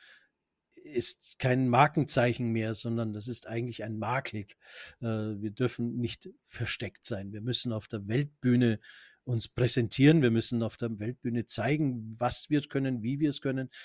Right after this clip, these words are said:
Dann finden wir auch ganz andere Investoren, dann finden wir auch ganz andere, äh, Abnehmer, die uns wieder, äh, in eine andere Rolle hieven.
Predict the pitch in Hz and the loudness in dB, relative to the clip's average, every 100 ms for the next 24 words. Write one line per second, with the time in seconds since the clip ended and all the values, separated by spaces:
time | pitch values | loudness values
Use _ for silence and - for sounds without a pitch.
0 | - - 127 147 143 143 131 127 - 131 | -8 -2 2 4 2 4 4 4 4 0
1 | 139 127 127 131 120 113 - 131 175 135 | 2 0 0 0 0 -2 -2 -4 -4 -6
2 | 113 131 135 131 123 - 127 123 127 123 | -6 -6 -4 -4 -4 -6 -6 -4 -4 -4
3 | 123 - - - - - _ 139 123 127 | -6 -8 -20 -20 -20 -20 _ 0 4 4
4 | 156 - 165 147 139 123 - - _ 127 | 2 2 8 8 8 6 2 -18 _ 0
5 | 131 123 110 - 113 113 110 127 113 107 | 0 0 -2 0 2 2 0 -4 -4 -4
6 | 113 113 113 117 113 113 117 117 110 123 | -4 -6 -6 -6 -6 -6 -6 -4 -2 -2
7 | 139 104 98 - | -2 -2 -8 -10